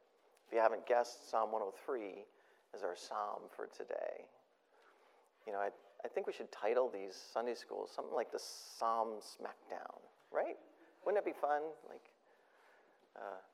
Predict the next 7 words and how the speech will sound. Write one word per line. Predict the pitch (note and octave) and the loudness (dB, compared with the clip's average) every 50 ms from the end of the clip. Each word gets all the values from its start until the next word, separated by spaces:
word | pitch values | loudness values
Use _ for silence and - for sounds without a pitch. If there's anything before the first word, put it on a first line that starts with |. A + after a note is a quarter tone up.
| - - | -16 -16
no, | - - - _ _ - - | -16 -16 -18 _ _ -2 2
all | G#2+ | 2
right, | G2+ F#2+ G2+ - - - - - A#2+ A2 A2+ | 4 2 2 -2 -8 -20 -20 -18 -16 -8 -6
maybe | A2 G#2+ G#2 G2 | -4 -2 0 0
not. | G2 F#2+ F#2+ - - _ - - - - - _ | -2 -2 -2 -6 -10 _ -20 -20 -20 -20 -8 _
Oh, | - C3 - - - - | 10 10 10 10 12 12
uh, | A#2+ A#2 A#2 A#2 | 12 12 12 12